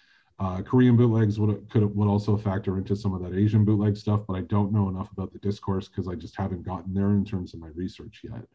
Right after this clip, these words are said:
Um, but one of the things about this that's really interesting, I think,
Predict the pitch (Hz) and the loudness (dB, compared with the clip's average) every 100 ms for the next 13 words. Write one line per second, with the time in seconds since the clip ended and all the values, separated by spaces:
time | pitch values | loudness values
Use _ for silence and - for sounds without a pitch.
0 | _ _ _ _ _ _ - 120 120 117 | _ _ _ _ _ _ 0 4 6 6
1 | 110 107 - _ _ _ _ - _ 120 | 6 2 -6 _ _ _ _ -20 _ 4
2 | 127 123 143 165 151 127 139 127 107 127 | 6 6 6 6 4 4 4 4 4 4
3 | 117 113 - 110 - 113 110 110 110 107 | 4 0 2 -2 2 4 6 4 4 0
4 | 107 101 98 98 101 98 95 | 0 2 2 0 2 2 0